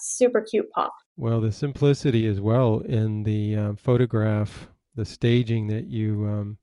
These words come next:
Speaker 2: that you underwent is, it was just spot on as well. It allows you to really focus on the, the piece.
Speaker 1: Thank you.
Speaker 2: Great job. Does anybody, um, have any other questions for, for Danny?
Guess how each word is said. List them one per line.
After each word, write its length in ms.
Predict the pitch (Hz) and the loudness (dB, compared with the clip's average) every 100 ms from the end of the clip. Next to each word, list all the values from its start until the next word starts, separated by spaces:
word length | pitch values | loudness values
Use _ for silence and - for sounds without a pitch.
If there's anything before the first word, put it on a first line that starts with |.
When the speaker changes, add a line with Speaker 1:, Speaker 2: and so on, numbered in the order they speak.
| _ _ _ _ _ - | _ _ _ _ _ -10
Speaker 2:
that 160 | 120 131 | -4 0
you 60 | |
underwent 460 | 117 113 113 110 - | 2 2 2 0 -2
is, 420 | - 107 98 - | -2 -2 -4 -10
it 140 | 127 107 | -6 -4
was 120 | 101 | -4
just 240 | 110 101 | -4 -6
spot 340 | - 120 113 110 | -6 0 2 2
on 180 | 110 107 | 0 -2
as 140 | 101 | -2
well. 280 | 107 110 113 | -2 -2 -4
It 60 | 127 | -2
allows 340 | 117 113 104 | 0 0 -2
you 80 | 110 | -6
to 200 | - 110 | -4 -2
really 260 | 117 117 104 | 0 0 0
focus 480 | 120 113 127 - | 0 0 -2 -4
on 240 | 117 113 107 | -4 -4 -4
the, 140 | 104 - | -6 -6
the 80 | 113 | -10
piece. 460 | - 127 113 - - _ _ _ _ - | -6 -4 -4 -8 -20 _ _ _ _ 2
Speaker 1:
Thank 180 | 269 311 302 | 4 4 4
you. 200 | 240 202 - _ | 4 4 -2 _
Speaker 2:
Great 220 | 120 139 | -4 -2
job. 320 | - 120 117 104 | 0 0 0 -2
Does 140 | 113 | -2
anybody, 560 | 135 143 123 123 123 185 | 0 2 2 2 0 0
um, 400 | 127 117 113 113 | 0 2 2 0
have 140 | 123 123 | 0 0
any 140 | 127 | 2
other 160 | 135 127 | 0 0
questions 520 | 135 135 151 147 - | -2 -2 -2 -6 -6
for, 380 | - 131 127 117 | -4 -2 -2 -6
for 140 | - 127 | -6 -4
Danny? 360 | 131 143 175 | -2 -2 -2